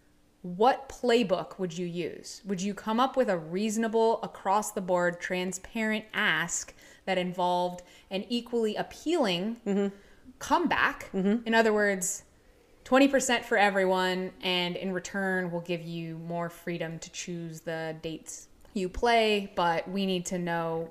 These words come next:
Speaker 1: what you're in for because now M L P and P P A need to know who's in for the draft and who's eligible to play in what. And instead, we got fear tactics and individualized
Speaker 2: Well
Speaker 1: isolation,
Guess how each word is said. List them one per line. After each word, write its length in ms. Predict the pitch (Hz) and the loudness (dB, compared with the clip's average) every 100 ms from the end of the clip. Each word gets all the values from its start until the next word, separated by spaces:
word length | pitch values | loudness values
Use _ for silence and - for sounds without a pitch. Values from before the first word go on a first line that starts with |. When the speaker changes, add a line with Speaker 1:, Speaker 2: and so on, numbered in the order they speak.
| 165 | -2
Speaker 1:
what 220 | 180 - | 0 0
you're 120 | 170 | -2
in 200 | 160 170 | -4 -6
for 440 | 170 180 165 165 160 | -6 -4 -2 0 -2
because 400 | 165 - 165 156 | -6 -8 -8 -6
now 360 | 160 160 156 - | -6 -4 -4 -4
M 120 | 160 | -6
L 100 | 160 | -8
P 280 | 160 185 170 | -8 -8 -6
and 120 | 160 | -8
P 160 | - 165 | -10 -14
P 220 | - 185 | -6 0
A 380 | 180 180 180 175 - - - | 2 4 2 -2 -14 -8 0
need 100 | 214 | 2
to 80 | 196 | 2
know 160 | 180 | 0
who's 260 | - 220 185 | 0 -2 0
in 160 | 190 180 | -2 -2
for 140 | 175 | -6
the 80 | 170 | -4
draft 440 | 175 165 160 160 | 0 0 0 -2
and 100 | 175 | -6
who's 180 | 175 190 - | -4 -2 0
eligible 440 | 156 165 160 139 | -2 -2 -4 -6
to 80 | - | -6
play 220 | - 151 | -10 -10
in 160 | - 202 | -6 4
what. 440 | 277 269 - - - - - - - | 6 6 2 -10 -20 -20 -20 -20 -4
And 140 | 240 233 | 2 4
instead, 400 | 220 220 196 180 | 4 2 2 2
we 100 | 180 | 2
got 340 | 165 165 - - - - - - | 2 2 -2 -10 -20 -20 -20 0
fear 180 | 254 226 | 6 6
tactics 720 | 220 196 180 - 175 170 - - | 8 6 6 4 2 2 -8 -4
and 320 | 175 165 170 - | -2 -2 -4 0
individualized 920 | 226 269 311 196 208 185 175 170 - - | 4 6 6 4 4 6 6 2 0 2
Speaker 2:
Well 100 | 226 | 2
Speaker 1:
isolation, 1160 | - - 185 180 175 175 - 185 175 170 170 | 2 -2 2 4 2 0 -2 0 0 -2 -6